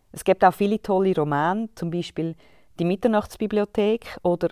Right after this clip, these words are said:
«Gesang der Flusskrebse» oder mein Lieblingsbuch von dem Sommer «Liebe ist gewaltig». Aber als Wortnerd will ich Romane mit den Augen lesen. Darum liegen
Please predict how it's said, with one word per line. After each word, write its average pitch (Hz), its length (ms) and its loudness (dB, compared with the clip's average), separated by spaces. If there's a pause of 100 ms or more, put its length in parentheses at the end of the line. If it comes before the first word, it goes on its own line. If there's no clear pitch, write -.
«Gesang 160 320 -2
der 151 120 -2
Flusskrebse» 202 840 -6 (520)
oder 214 260 4
mein 208 160 0
Lieblingsbuch 180 640 0
von 151 200 -2
dem 151 220 4
Sommer 170 400 -4 (400)
«Liebe 175 360 -2
ist - 320 -2
gewaltig». 131 640 -2 (1120)
Aber 165 220 6
als 165 180 4
Wortnerd 175 760 2
will 175 140 0
ich 175 140 -4
Romane 156 380 2
mit 170 180 -4
den - 120 0
Augen 139 340 0
lesen. 127 360 -2 (540)
Darum 226 200 2
liegen 220 220 0